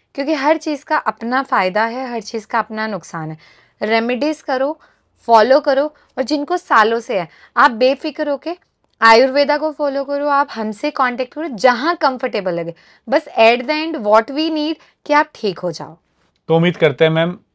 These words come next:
Speaker 2: आपकी ये सारी बातें सुनने के बाद वो हर उम्र का इंसान इंस्पायर भी होगा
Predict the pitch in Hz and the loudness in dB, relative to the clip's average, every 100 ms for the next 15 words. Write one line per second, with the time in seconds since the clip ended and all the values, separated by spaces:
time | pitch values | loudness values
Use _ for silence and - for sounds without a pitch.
0 | _ _ - 131 131 _ 165 165 160 123 | _ _ 2 4 4 _ -2 -2 0 0
1 | 131 175 160 123 120 - 160 - 139 135 | 0 -2 -2 -2 -2 -2 -6 -4 -4 -2
2 | 143 135 123 113 104 - _ _ - 147 | -2 -2 -2 -2 -4 -10 _ _ 0 0
3 | 120 175 208 - _ _ _ _ _ 165 | 4 6 6 2 _ _ _ _ _ 0
4 | 180 190 190 185 170 151 135 147 160 185 | 2 4 4 4 2 2 0 0 0 -4
5 | - - 135 123 - 135 139 147 175 147 | -10 -8 -6 -4 0 2 2 2 2 2
6 | 151 | 0